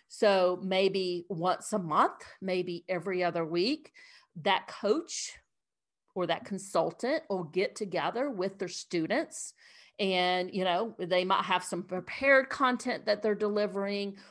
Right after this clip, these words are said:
or it may be just a Q and A type session. So, um,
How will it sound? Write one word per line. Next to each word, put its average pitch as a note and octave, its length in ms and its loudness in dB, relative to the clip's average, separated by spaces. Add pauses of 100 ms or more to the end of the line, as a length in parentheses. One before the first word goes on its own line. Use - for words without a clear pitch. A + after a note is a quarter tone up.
(120)
or C#4+ 300 4
it A#3+ 200 4
may A3 260 2
be G#3 540 -6 (100)
just G#3 380 0
a G#3+ 60 -4
Q G#3 340 -6
and F3+ 120 -4
A A3+ 160 -2
type - 280 -8
session. - 480 -12 (480)
So, F3 680 0
um, E3 540 -2